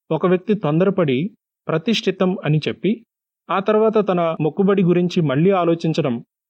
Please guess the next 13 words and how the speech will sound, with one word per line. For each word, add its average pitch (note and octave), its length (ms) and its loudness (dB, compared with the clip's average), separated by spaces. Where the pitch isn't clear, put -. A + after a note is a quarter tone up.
అతనికి E3 360 0
ఉరిలా D#3+ 380 2
ఉంటుంది. B2+ 480 -4
తెలివిగల F3+ 460 2
రాజు D3 560 -2
దుష్టుల్ని E3+ 460 0
జల్లెడపడతాడు. C#3 840 -2
నూర్చే G#3 360 2
చక్రాన్ని E3 680 -4
వాళ్ల C#3 260 -2
మీద C#3+ 280 0
నుండి F3+ 280 2
పోనిస్తాడు. B2 680 -4